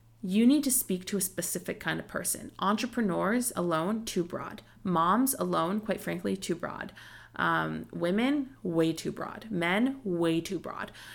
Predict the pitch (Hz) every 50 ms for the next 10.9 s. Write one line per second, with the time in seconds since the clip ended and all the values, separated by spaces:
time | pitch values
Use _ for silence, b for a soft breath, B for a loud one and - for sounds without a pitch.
0 | B - 226 214 185 - 196 185 202 233 277 269 - - 190 196 - - - -
1 | 185 - - - 190 190 - - - - - - - - 208 202 208 202 190 180
2 | 185 202 233 240 - - - 226 - - 202 - - 202 208 - 185 175 - -
3 | 170 214 254 - - - - 170 170 175 180 208 208 202 202 - - 175 175 170
4 | 175 175 175 170 170 - - 170 - - - 190 160 - - - - 190 185 185
5 | - 247 262 269 269 B B B B - - 180 - - 175 175 - - 180 -
6 | 156 - - - 170 175 - 196 196 - 233 220 220 214 - - 208 - - -
7 | 170 - - 165 170 165 165 165 - - 180 175 180 196 190 190 - - - -
8 | - 170 170 - 151 - 160 165 165 - 160 160 175 - 214 214 208 196 185 -
9 | - - 175 175 - - - 180 165 165 170 B B B B B - - - 170
10 | 170 - - 156 156 - - - 160 151 151 - 170 - - - -